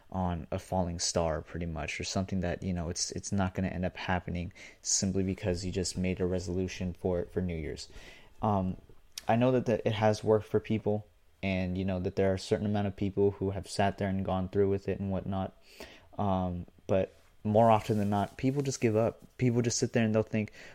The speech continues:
"Oh, you know, I don't necessarily need it because," um, or, you know, whatever they're chasing, it's like, "Oh, you know,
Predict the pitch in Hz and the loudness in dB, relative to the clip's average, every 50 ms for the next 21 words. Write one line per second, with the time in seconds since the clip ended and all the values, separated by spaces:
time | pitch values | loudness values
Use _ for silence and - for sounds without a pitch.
0 | - - _ - 123 117 113 107 104 104 110 110 104 98 92 - 107 110 110 104 | -20 -10 _ 4 6 8 8 8 6 6 4 4 4 4 4 2 2 0 0 0
1 | 107 110 107 - - - 113 110 104 101 95 98 107 117 110 107 - - 110 104 | 0 -2 -2 -2 2 4 6 6 6 6 4 2 2 4 4 4 4 4 -2 -2
2 | - - 104 98 98 92 92 - - - 98 95 98 95 92 90 90 92 - - | 0 2 4 4 4 4 2 -2 0 2 4 4 4 4 2 0 -2 -4 -6 -10
3 | _ _ _ - - - - - _ _ - _ - - - 104 110 110 107 107 | _ _ _ -20 -20 -20 -20 -20 _ _ -16 _ -14 -10 -4 2 2 4 4 4
4 | 110 104 104 104 107 110 101 101 101 92 - - 110 104 - 104 101 - - 95 | 4 4 4 6 6 6 4 4 0 0 2 2 0 2 2 -2 -2 0 -2 0
5 | - 104 101 104 101 104 104 101 95 98 | 2 4 4 4 4 2 2 0 -2 -2